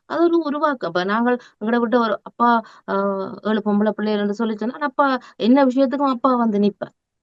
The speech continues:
அப்போ அது ஒரு இனத்துக்காக நின்ற ஒரு தலைவர். அப்ப இந்த இனத்த-, இனத்தின்ற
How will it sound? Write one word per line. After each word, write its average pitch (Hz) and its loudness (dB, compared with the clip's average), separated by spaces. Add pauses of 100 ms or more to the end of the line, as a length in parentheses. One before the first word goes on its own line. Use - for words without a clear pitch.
அப்போ 180 0
அது 208 4
ஒரு 208 6
இனத்துக்காக 262 2
நின்ற 226 0
ஒரு 190 0
தலைவர். 180 -6 (440)
அப்ப 175 -4
இந்த 254 0
இனத்த-, 262 2
இனத்தின்ற 269 2